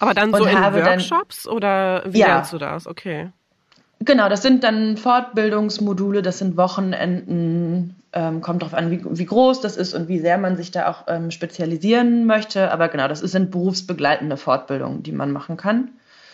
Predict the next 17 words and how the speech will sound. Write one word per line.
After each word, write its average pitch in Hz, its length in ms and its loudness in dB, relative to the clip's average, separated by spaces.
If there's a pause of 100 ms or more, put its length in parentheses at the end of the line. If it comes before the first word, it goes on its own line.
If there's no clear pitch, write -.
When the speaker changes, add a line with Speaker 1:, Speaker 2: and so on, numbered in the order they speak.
(640)
Speaker 2:
Also 165 200 0
über 170 200 0
den 190 260 2
Weg 180 180 0
habe 180 120 -2
ich 180 60 -8
dann 165 160 -4
zum 175 100 -6
Beispiel 160 220 -6
auch - 120 -6
die 165 140 -6
Lomi 262 540 4 (100)
kennengelernt 175 1000 -2
und 165 420 -6
war 156 200 4
dann 151 300 0
finally 160 840 0